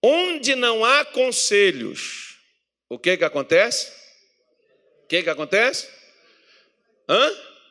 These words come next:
Os projetos saem vãos. Mas com a multidão de conselheiros, o que que acontece com o projeto? Se confirmarão. Lembra que eu te falei que você deve ter várias,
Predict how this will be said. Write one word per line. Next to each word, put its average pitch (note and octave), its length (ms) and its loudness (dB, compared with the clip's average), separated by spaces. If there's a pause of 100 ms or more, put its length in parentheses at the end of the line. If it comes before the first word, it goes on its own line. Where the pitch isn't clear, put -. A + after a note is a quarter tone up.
(320)
Os E3 220 -2
projetos E3+ 840 -2
saem C4 580 0 (600)
vãos. A#2 880 -4 (300)
Mas G3 600 0
com G#3 280 -2
a F#3 120 0
multidão G#3 760 -2
de C4 140 -6
conselheiros, A3+ 1160 -2 (160)
o D#3 80 -10
que G3 220 2
que F3+ 60 -4
acontece F3+ 500 -2
com D#3+ 80 -12
o D3+ 60 -12
projeto? D#3 560 0 (480)
Se - 260 -10
confirmarão. B2+ 800 -4
Lembra C3+ 240 -2
que - 80 -8
eu A#2 60 -6
te - 100 -12
falei B2 280 -2
que - 80 -10
você - 140 -8
deve A2 240 -2
ter G#2+ 160 -4
várias, B2+ 680 -4